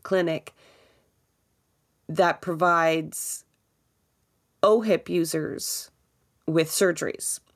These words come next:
So this is not somewhere where you're expected to pull out your debit card. So Doug Ford can still get away with saying, "You're not paying with your credit card." However, the Ontario government is paying them over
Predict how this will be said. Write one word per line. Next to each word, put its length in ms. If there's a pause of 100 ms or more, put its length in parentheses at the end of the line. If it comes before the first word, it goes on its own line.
(400)
So 540 (420)
this 220
is 140
not 180
somewhere 400
where 520 (420)
you're 340
expected 560
to 100
pull 240
out 260
your 200
debit 280
card. 360
So 220
Doug 220
Ford 240
can 120
still 220
get 180
away 260
with 220
saying, 440 (480)
"You're 220
not 240
paying 540
with 240
your 80
credit 320
card." 380 (600)
However, 800 (120)
the 140
Ontario 440
government 680
is 240
paying 540
them 440 (220)
over 600